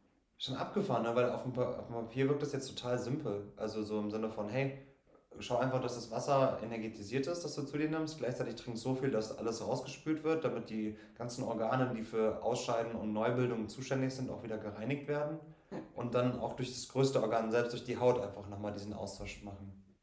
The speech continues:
Speaker 2: Und über die, dieses vollwertige Salz hast du ja wieder eine Struktur.
Speaker 1: Stimmt.
Speaker 2: Und die Zelle braucht diese Struktur, um sich neu auszurichten, um zu heilen.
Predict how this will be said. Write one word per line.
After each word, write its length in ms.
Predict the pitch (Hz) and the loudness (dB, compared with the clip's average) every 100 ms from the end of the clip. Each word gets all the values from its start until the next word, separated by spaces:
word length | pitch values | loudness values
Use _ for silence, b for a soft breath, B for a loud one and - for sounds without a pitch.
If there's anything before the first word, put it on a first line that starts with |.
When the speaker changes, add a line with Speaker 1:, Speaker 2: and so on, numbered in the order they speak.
| _ | _
Speaker 2:
Und 220 | 208 196 | -2 0
über 220 | 190 196 196 | 0 0 0
die, 580 | 202 196 196 185 185 | -2 0 0 2 0
dieses 800 | - - 196 190 - - - - - | -2 -6 -6 -6 -8 -12 -14 -14 2
vollwertige 640 | 226 214 196 190 196 202 | 6 6 8 4 4 0
Salz 500 | - - - - - | 0 2 4 2 0
hast 240 | 233 - | 0 0
du 60 | 220 | 0
ja 240 | 208 196 | 2 2
wieder 160 | 202 196 | 0 0
eine 180 | 196 190 | 2 0
Struktur. 920 | - 214 208 202 - 220 202 247 - - - - - _ _ _ _ _ _ _ _ | -2 -2 -2 -2 -4 -2 6 6 6 -6 -14 -20 -20 _ _ _ _ _ _ _ _
Speaker 1:
Stimmt. 360 | - - 220 214 | -16 -12 -4 0
Speaker 2:
Und 60 | |
die 160 | 214 208 | 2 2
Zelle 300 | 208 202 208 | 0 2 2
braucht 420 | - 233 262 - | 6 6 6 4
diese 240 | 196 - | -2 -2
Struktur, 760 | - - 190 190 - 196 208 254 269 - | -6 -6 -6 -6 -6 -2 0 0 -2 -2
um 180 | 226 208 | -2 -2
sich 180 | 220 214 | -4 -4
neu 220 | 208 196 | -2 0
auszurichten, 800 | 240 233 - 214 190 185 220 196 | 2 0 -2 -6 -6 -6 -8 -6
um 180 | 202 190 | -6 -6
zu 160 | 190 180 | -8 -6
heilen. 500 | 175 185 196 202 | -6 -6 -8 -12